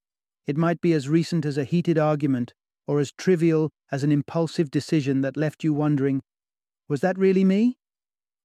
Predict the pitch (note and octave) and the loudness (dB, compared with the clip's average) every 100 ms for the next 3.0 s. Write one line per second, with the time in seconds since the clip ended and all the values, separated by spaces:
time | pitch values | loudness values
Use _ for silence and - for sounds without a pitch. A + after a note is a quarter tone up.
0 | - F3 G3 - G#3 G3+ F#3+ E3+ E3+ - | 0 2 2 0 -2 2 0 0 -4 0
1 | D#3 D3+ C#3+ D3 C#3 C#3 C3 C3+ - D3+ | 0 2 2 0 0 -2 -2 -6 -2 0
2 | D3+ D3 D3 C3+ C3+ - C3 A2+ G#2+ G2 | 0 -2 -2 -4 -4 -4 -4 -4 -10 -16